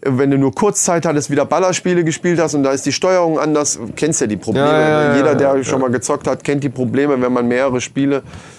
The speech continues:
Speaker 1: angefangen hat, dass die Steuerung mal, also dann wieder in die neue Steuerung reinzukommen, manchmal ein bisschen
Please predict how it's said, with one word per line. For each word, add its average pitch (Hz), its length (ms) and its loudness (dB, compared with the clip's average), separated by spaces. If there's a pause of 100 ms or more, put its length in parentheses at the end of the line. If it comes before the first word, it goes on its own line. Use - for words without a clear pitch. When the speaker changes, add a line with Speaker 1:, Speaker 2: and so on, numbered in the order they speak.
(120)
Speaker 1:
angefangen 135 600 0
hat, 139 220 -6 (500)
dass 120 200 -2
die 131 100 0
Steuerung 143 480 2
mal, 131 160 0
also 131 180 0
dann 135 300 0
wieder 156 160 2
in 147 80 0
die 143 80 2
neue 143 320 2
Steuerung 156 480 0
reinzukommen, 139 540 -2
manchmal 139 280 -2
ein 131 60 -2
bisschen 123 340 -4